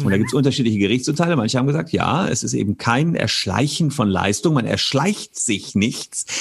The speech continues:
Speaker 1: weil ich habe ja dieses Schild, „Ich fahre schwarz“, und sage das ganz öffentlich allen. Da ist kein Erschleichen.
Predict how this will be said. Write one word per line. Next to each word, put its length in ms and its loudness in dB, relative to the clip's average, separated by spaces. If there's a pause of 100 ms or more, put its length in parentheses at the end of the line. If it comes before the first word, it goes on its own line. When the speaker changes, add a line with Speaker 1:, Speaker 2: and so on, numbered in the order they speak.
(100)
Speaker 1:
weil 120 4
ich 120 -2
habe 120 0
ja 40 0
dieses 320 -2
Schild, 340 0
„Ich 160 -4
fahre 220 0
schwarz“, 420 0
und 60 0
sage 340 0
das 200 0
ganz 300 0
öffentlich 680 0
allen. 360 0 (300)
Da 80 0
ist 120 0
kein 180 0
Erschleichen. 800 -2